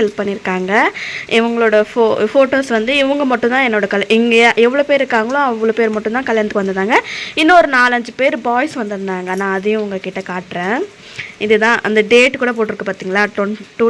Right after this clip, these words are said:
தௌசண்ட், சாரி, டூ தௌசண்ட் நைன்டீன், ட்வென்டி எயிட் எயிட், பதினேழு நாற்பத்தி ஒன்று அப்படின்னா அஞ்சு நாற்பத்தி ஒன்று. அப்போ பீச்சுக்கு போயிருந்தோம்,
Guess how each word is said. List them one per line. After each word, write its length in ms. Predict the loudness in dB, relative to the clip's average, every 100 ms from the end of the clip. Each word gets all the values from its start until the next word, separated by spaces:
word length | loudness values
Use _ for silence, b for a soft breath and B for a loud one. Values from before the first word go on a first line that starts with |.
| 0
தௌசண்ட், 420 | -2 -2 -6 -8 B B B -2
சாரி, 180 | -2 -2 -2
டூ 80 | 0
தௌசண்ட் 300 | 0 0 0
நைன்டீன், 340 | 0 0 -2 -4 -8 B B
ட்வென்டி 260 | -2 0 2 2
எயிட் 200 | 2 0 2
எயிட், 260 | 2 0 -10 B B B B B B -16 -14 -2
பதினேழு 540 | 2 2 2 2 2 0 0 0
நாற்பத்தி 340 | -2 -2 0 0
ஒன்று 180 | 0 0 0
அப்படின்னா 320 | -2 -2 0 2
அஞ்சு 240 | 0 -2 -2
நாற்பத்தி 320 | -2 -2 -2 -2
ஒன்று. 220 | 0 -2 -4 B B B
அப்போ 220 | -2 0 2
பீச்சுக்கு 340 | 0 -2 -2
போயிருந்தோம், 420 | 0 2 0 0